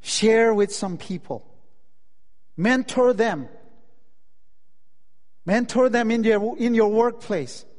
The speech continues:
Mentor them in social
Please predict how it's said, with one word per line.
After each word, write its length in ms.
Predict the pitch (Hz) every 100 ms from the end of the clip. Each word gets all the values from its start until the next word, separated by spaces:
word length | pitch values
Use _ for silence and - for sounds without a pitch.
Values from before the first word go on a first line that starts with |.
| - - - - - - - - - - - - - -
Mentor 460 | 202 226 - 240 240
them 340 | 233 220 220 - -
in 200 | 202 196
social 560 | - 247 254 254 233